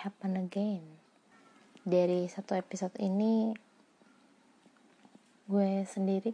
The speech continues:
keinget sama beberapa kejadian yang ada di Indonesia lah ya.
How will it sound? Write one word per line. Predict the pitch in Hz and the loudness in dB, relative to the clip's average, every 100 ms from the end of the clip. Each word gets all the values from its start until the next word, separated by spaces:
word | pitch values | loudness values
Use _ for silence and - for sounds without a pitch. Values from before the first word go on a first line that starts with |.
| - | -4
keinget | 220 277 - - 190 196 208 - - - _ _ - _ _ - - - - - | -6 -6 -12 -6 -2 0 -2 -6 -20 -20 _ _ -20 _ _ -20 -20 -20 -12 -4
sama | 196 185 185 185 185 | -2 0 -2 0 0
beberapa | 180 185 175 - | 0 -2 -6 -4
kejadian | 180 175 170 170 175 180 | -2 0 0 0 -4 -4
yang | 180 180 | -4 -2
ada | 180 | -2
di | 170 190 | -2 -4
Indonesia | 180 175 180 175 196 | -2 -4 -6 -8 -8
lah | 180 180 | -6 -6
ya. | 170 170 175 | -10 -12 -14